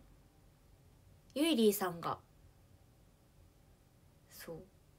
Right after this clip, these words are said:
宣伝隊長みたいな感じで就任して、そう、エーケービーみんなで東京店さんでまたイベントできる。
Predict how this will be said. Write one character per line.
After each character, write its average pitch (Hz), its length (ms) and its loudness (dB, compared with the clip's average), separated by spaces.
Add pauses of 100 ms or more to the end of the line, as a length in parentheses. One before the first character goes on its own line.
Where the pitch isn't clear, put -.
宣 220 320 2
伝 214 240 0
隊 208 240 -4
長 - 320 -12 (1160)
み - 80 -12
た 185 80 -2
い 170 60 -4
な 170 60 -12
感 165 180 -14
じ 160 100 -16
で 151 160 -12 (580)
就 - 180 -6
任 185 220 -10
し - 80 -12
て、 180 220 -4 (1600)
そ 185 140 -10
う、 - 80 -14
エ 185 60 -4
ー 180 60 -8
ケ 196 100 -2
ー - 20 -6
ビ 180 100 -2
ー 175 60 -4
み 180 140 -10
ん - 40 -8
な 233 100 0
で 196 360 -2
東 180 160 -12
京 175 120 -6
店 160 200 -10
さ 160 100 -14
ん 156 60 -10
で 156 40 -10
ま 156 120 -14
た 165 80 -10
イ 165 40 -6
ベ 196 120 -2
ン - 20 -4
ト 208 80 -4
で 196 120 -2
き 190 120 -4
る。 175 160 -8